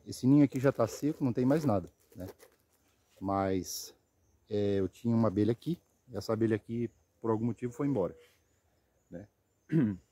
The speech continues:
Não sei dizer o porquê, né? Então eu vou retirar o ninho aqui, né? Essa caixa aqui, eu vou tá colocando o ninho da abelha aqui.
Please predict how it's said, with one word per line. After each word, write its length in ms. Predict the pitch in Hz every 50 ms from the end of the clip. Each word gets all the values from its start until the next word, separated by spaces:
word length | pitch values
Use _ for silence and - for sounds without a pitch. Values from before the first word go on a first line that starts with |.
| _ -
Não 160 | 101 101 104
sei 160 | - - 104
dizer 260 | 92 98 95 90 101 98
o 60 | 92
porquê, 400 | - 117 123 120 - 135 151 170 _ _ _ _ _ _ _ _ _ _ _
né? 200 | - 98 101 110 - _ _ _ _ _ _ _ -
Então 160 | - - 117
eu 80 | 123 117
vou 120 | 120 127
retirar 420 | 120 135 123 - - 127 120 117
o 40 | 113
ninho 240 | 107 104 104 101 98
aqui, 320 | 87 - - 131 170 196 - _ _ _ _ _ _ _ _ _ _ _ _ _ _ _ _ _ _ _ _ _ _ _ _ _ _ _ 95
né? 220 | 101 104 104 107 - _ _ _ _ _ _ _ _ _ _ _ _ _ _ _ _
Essa 300 | - 123 123 - - 123
caixa 320 | - 127 120 110 - -
aqui, 300 | 98 - - 98 85 80 - _ _ _ _ _ _ _ _ _ _ _ _ _ _ _ _ _ -
eu 80 | 98
vou 120 | 92 101 98
tá 100 | 107 98
colocando 400 | - 110 107 101 - 101 98 95
o 40 | 92
ninho 220 | 98 95 92 87
da 120 | 85 87
abelha 260 | 85 80 85 80 98 123
aqui. 340 | - - - - 156 156